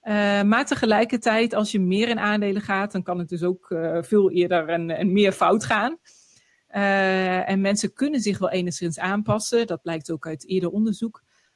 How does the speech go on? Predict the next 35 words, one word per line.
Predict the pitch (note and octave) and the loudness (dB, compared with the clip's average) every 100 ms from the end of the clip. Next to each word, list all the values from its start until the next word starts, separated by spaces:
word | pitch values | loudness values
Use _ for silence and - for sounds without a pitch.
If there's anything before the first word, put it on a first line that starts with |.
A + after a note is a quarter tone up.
| _ - | _ -6
Maar | F3 F#3 A3 A3+ A3+ A3+ | 0 2 2 0 0 -2
je | F#3 | 0
wilt | F#3+ F#3+ | 0 0
niet | G3+ G#3 | -2 -4
dat | G#3 | -4
dat | G3 | -4
aanpassen | F#3 F3+ F3+ F3 - F3 | 0 0 0 -2 -2 -4
te | - G#3 | 2 2
gek | C3 D#3+ | 2 -4
wordt | E3+ E3 - | -8 -12 -10
en | E3+ E3 | -12 -12
dat | E3 | -12
er, | F#3 E3+ F3 | -12 -10 -4
eh, | E3+ E3+ E3+ F3+ - - | -2 0 2 0 0 -6
bepaalde | F3+ F3 F3 F3 F#3 | -6 0 2 2 2
ondergrenzen, | F3 F3 - F3+ E3+ F3 E3+ E3 D#3+ | 0 -2 -2 -4 -4 -6 -6 -4 -6
dat | E3 | -6
we | F3 | -4
daar | D#3+ D#3+ | -2 0
doorheen | E3+ E3+ G3 E3 | 0 2 2 2
gaan. | E3 C3+ F3 _ _ _ _ _ _ _ - - - - - _ | -2 -8 -10 _ _ _ _ _ _ _ -20 -20 -20 -20 -20 _
Eh, | - | 0
nou, | G#3 G#3 G3+ G#3 F#3 | 2 4 4 4 4
factoren | A3+ - C#4 B3+ | 2 4 4 6
die | A#3+ A#3 | 4 4
er | A3 | 4
daarbij | A3 G#3 | 2 2
toe | G3+ G3 | 0 -2
doen, | B3 D4 | -2 -2
dat | C4+ B3 | -4 -4
zijn | A#3+ A3 G#3+ | -2 -2 0
de, | G3 G3 F#3+ | 0 0 0
de | F#3+ | -2
keuzes. | F#3+ G#3+ A#3+ C4 C#4 C4+ - | -2 0 2 0 -4 -6 -6
Eh, | - | -2